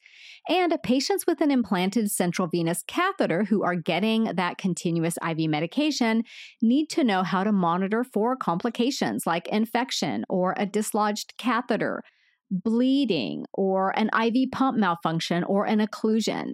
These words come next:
If any problems occur, they need to seek medical treatment. So there you have it, your overview of pulmonary hypertension.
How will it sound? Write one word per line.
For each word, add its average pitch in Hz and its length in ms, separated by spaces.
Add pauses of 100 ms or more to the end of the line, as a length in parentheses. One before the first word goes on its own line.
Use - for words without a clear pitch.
If 190 140
any 208 200
problems 190 500
occur, 269 500
they 254 200
need 196 220
to 262 80
seek 160 420 (260)
medical 151 680 (320)
treatment. - 680 (480)
So 196 380
there 196 180
you 285 160
have 233 200
it, 349 180
your 202 340 (120)
overview 269 760 (100)
of 214 220 (140)
pulmonary 208 760
hypertension. 190 920